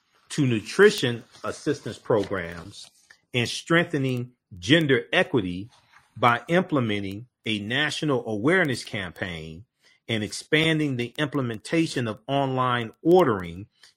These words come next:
in the Women, Infants, and Children Nutrition Program, wic. The Small Business Administration is investing in improved technology to increase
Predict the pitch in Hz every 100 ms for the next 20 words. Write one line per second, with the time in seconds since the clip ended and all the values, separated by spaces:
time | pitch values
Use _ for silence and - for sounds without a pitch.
0 | - 135 127 110 104 139 147 143 131 139
1 | 139 135 - 101 - 185 185 117 107 120
2 | _ _ _ - 117 - 190 - 107 110
3 | 90 95 95 90 110 156 - _ _ _
4 | _ _ _ _ _ _ _ _ _ -
5 | _ _ _ _ - - 156 156 123 175
6 | 185 143 123 120 101 - - 92 - -
7 | _ _ _ _ _ _ _ _ _ _
8 | _ _ _ _ _ 139 120 117 101 156
9 | 131 - 139 127 131 120 98 - 170 170
10 | - 139 110 139 180 160 113 120 - 123
11 | 107 95 - 185 170